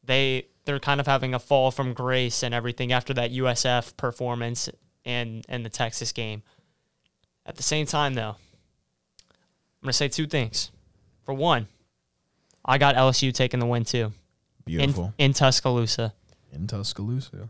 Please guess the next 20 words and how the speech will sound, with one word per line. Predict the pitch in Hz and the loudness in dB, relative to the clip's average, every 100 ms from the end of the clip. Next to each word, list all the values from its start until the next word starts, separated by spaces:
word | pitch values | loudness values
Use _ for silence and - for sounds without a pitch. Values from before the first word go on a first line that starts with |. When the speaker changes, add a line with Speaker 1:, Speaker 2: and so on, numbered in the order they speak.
| _ | _
Speaker 1:
They | 135 147 | 0 4
have | 156 139 | 4 2
been | 143 | 0
one | 139 | 2
of | 135 | 2
the | |
most | 131 120 135 | 0 -2 -2
dominant | 127 143 156 143 | 2 2 2 -2
team. | 147 - | -4 -8
They're, | 135 156 160 - _ _ - | -2 0 0 -6 _ _ -6
they | 160 | -2
have | 165 | 0
the | 143 | 2
best | 139 - | 2 2
offense | 117 120 120 | 0 -2 -8
in | 113 | -8
the | 113 | -6
country | 117 - 110 | -6 -6 -8
right | 104 | -8
now. | 104 107 | -8 -12